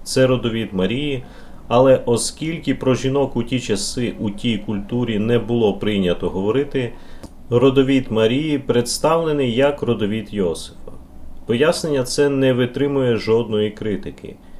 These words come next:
У ньому немає і долі раціонального. Тим більше, що такий же родовід, як в Євангелії від Матея,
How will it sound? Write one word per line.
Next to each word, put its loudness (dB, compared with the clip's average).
У 0
ньому 4
немає 2
і 2
долі 4
раціонального. -2
Тим 2
більше, 0
що 4
такий 2
же 4
родовід, 0
як 4
в -2
Євангелії 2
від -2
Матея, 2